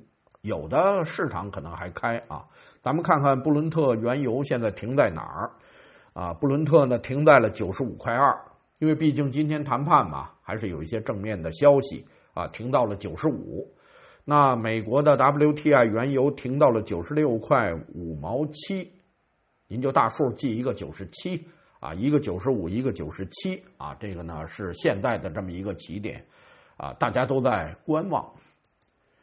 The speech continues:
那看看股市，今天好像都没有开门了，今天都休息了啊。啊，日本昨天大涨了一个啊，涨了一个一千零二十八，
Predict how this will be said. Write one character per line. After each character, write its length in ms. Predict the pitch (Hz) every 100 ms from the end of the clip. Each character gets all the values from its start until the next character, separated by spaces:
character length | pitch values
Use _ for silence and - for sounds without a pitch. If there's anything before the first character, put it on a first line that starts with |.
| _ _ _ _ _ _
那 340 | 151 143 135
看 340 | 135 175 151
看 380 | 123 143 135 123
股 320 | 113 76 71
市， 800 | 71 - 196 170 135 107 92 85
今 260 | 80 135 120
天 640 | 110 113 117 113 110 104 90
好 200 | - 85
像 220 | 85 107
都 140 | 85 98
没 160 | 87
有 140 | 85 80
开 180 | 78 85
门 160 | 78 73
了， 120 | 80 -
今 180 | - 107
天 220 | 90 98
都 160 | 92 98
休 260 | - 101 87
息 140 | 71
了 140 | 62 -
啊。 260 | - 67 - _ _ _ _ _ _
啊， 300 | - 67 67
日 300 | 90 214 202
本 200 | 95 73
昨 160 | 104
天 180 | 117 131
大 200 | 120 87
涨 240 | - 71 65
了 80 | 67
一 100 | -
个 160 | 78 -
啊， 180 | - 85
涨 260 | 80 104 87
了 80 |
一 80 | 107
个 100 | 120
一 160 | 123 117
千 240 | 95 135 123
零 120 | 117
二 140 | 117
十 80 | 92
八， 220 | 101 107